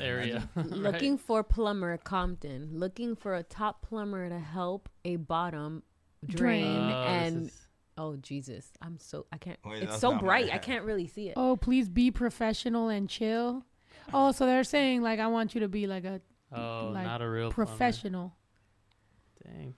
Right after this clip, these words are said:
Speaker 1: false alarm for
Speaker 2: Are
Speaker 1: plumbers out there.
Speaker 2: Wait, are we talking about plumbers or, or plumbing?
Speaker 4: Bro, that's the whole joke.
Speaker 3: That's the whole thing.
Speaker 2: Oh.
Speaker 3: <laughs> Okay, there we go.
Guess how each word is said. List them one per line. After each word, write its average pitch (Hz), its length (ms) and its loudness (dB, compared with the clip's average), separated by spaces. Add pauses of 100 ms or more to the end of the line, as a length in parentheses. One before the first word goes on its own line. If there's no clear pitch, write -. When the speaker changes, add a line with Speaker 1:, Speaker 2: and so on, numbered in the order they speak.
Speaker 1:
false - 260 -8
alarm 143 420 0
for 147 180 -6
Speaker 2:
Are 113 100 -4
Speaker 1:
plumbers 143 460 -2
out 139 240 -4
there. 160 240 -6 (100)
Speaker 2:
Wait, 123 220 -2
are 123 120 0
we 127 100 -2
talking 156 220 2
about 127 300 0
plumbers 175 580 2
or, 127 320 0 (140)
or 110 140 -6
plumbing? 120 720 -4 (920)
Speaker 4:
Bro, 233 320 2
that's 233 260 2
the 262 160 0
whole 233 240 2
joke. 190 300 -2
Speaker 3:
That's - 80 -20
the 196 80 -12
whole 185 240 -12
thing. 196 140 -20 (260)
Speaker 2:
Oh. 101 800 -2 (400)
Speaker 3:
<laughs> - 300 4 (960)
Okay, 214 160 4
there 202 120 2
we 190 60 0
go. 165 120 -2